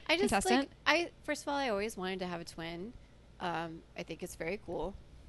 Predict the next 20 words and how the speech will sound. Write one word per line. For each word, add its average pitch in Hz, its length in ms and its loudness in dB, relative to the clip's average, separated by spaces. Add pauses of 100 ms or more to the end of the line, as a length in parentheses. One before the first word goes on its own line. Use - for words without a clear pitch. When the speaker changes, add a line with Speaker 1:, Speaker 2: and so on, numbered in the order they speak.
Speaker 1:
But 170 420 4 (720)
at 180 140 -2
the 196 80 -6
same 185 240 -4
time, 208 220 -4
like, 220 140 -6
you 220 80 -10
gotta 208 280 0 (280)
still 202 320 -4
be 202 220 -2
a 165 100 -2
person 180 600 -8
on 160 140 -8
your 156 160 -6
own. 180 600 -6 (180)
Speaker 2:
Yeah, 214 300 4 (200)
and 214 120 2
I 220 120 4
feel 226 220 4
like 208 440 0